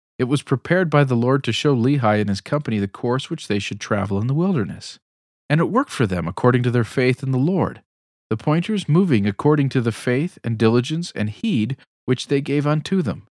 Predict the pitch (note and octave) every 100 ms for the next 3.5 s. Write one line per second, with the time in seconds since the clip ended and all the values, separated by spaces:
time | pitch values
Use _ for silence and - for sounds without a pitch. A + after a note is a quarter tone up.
0 | _ _ _ _ _ - A#2+ D#3 C#3+ C3
1 | D3+ G3 - A2 - E3 A#2+ G#2+ C3 G#2
2 | F2+ F#2+ G#2+ G#2+ A2 - - G#2 G#2 A2+
3 | F#3 F3+ - F#2 E2